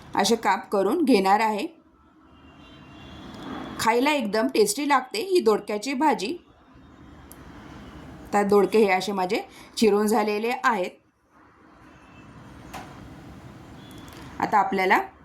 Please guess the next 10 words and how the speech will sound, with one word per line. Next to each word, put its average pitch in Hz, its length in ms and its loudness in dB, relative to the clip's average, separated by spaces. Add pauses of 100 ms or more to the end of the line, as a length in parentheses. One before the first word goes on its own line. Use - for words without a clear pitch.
(2000)
गॅसवर 202 400 2
एक - 240 -2
कढई 196 200 0
तापायला 190 420 0
ठेवायची 196 520 -2
आहे. 262 320 0 (3250)
आता 180 160 0
मी 190 140 2
इथे 185 200 2
एक 214 140 0